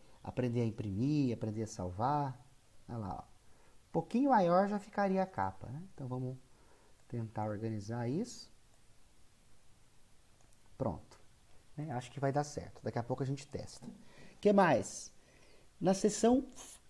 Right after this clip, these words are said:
Report Footer, nós vamos colocar quem? Relatório gerado pelo usuário,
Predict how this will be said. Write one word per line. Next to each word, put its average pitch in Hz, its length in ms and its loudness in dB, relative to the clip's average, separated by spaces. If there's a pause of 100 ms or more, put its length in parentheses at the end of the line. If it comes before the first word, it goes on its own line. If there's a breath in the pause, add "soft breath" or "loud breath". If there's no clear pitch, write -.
(200)
Report 160 560 8
Footer, 147 640 4 (840 soft breath)
nós 165 220 4
vamos 202 280 6
colocar 202 420 6
quem? 117 420 2 (380)
Relatório 185 680 8
gerado 196 680 6 (120)
pelo 202 280 8
usuário, 131 600 6